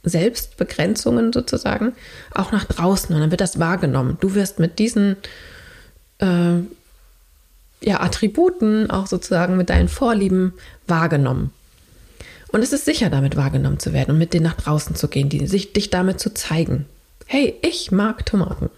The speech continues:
Und wenn dann, wenn das aber eben nicht so ist, dann ist ja unter Umständen eine Bezugsperson von außen, die vielleicht ein sehr dominantes Selbst hat, die hat auch so einen Kreis,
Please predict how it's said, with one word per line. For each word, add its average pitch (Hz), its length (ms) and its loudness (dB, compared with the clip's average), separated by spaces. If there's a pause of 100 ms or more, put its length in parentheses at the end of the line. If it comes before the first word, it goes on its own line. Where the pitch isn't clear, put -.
(1200)
Und 185 540 4
wenn 190 220 4
dann, 302 260 0 (120)
wenn 196 160 0
das 190 140 -2
aber 170 220 0
eben 170 180 4
nicht 254 260 2
so 147 140 0
ist, - 360 -4 (520)
dann 208 260 2
ist - 180 0
ja 208 260 2 (260)
unter 190 240 0
Umständen 226 400 0
eine 185 380 2 (600)
Bezugsperson 190 720 0
von - 220 0
außen, 214 680 0 (220)
die 208 80 2
vielleicht 185 300 -2
ein 180 80 2
sehr 180 140 2
dominantes 175 840 2
Selbst - 480 0
hat, - 220 -2 (560)
die 180 100 2
hat - 120 0
auch 208 140 0
so - 100 -2
einen 160 100 2
Kreis, - 560 -2